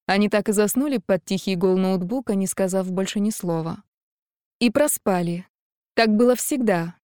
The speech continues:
Никто не хотел думать о завтрашнем дне, никто не ставил будильник. Они вскочили, в попыхах натягивая одежду. Дима наспех собрался и ушёл. Его университет находился на острове Русский в другом конце города.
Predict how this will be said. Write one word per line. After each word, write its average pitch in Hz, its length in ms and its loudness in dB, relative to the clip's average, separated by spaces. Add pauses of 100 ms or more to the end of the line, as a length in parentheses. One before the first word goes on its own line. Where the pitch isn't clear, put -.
Никто 226 380 2
не 233 120 2
хотел 185 360 -2
думать 226 340 0
о 180 60 0
завтрашнем 185 640 -2
дне, 254 240 2 (380)
никто 214 280 2
не 285 140 2
ставил 220 360 2
будильник. 185 640 -4 (180)
Они 190 200 2
вскочили, 247 580 0
в - 140 -4
попыхах 202 460 -2
натягивая 214 540 0
одежду. 175 520 -4 (480)
Дима 254 300 0
наспех 196 360 0
собрался 214 560 0
и 240 80 2
ушёл. 175 560 -2 (100)
Его 180 260 0
университет 180 680 -2
находился 180 560 -2
на 180 140 0
острове 180 340 -2
Русский 214 420 -2
в 180 80 -4
другом 208 320 0
конце 214 320 -2
города. 175 500 -2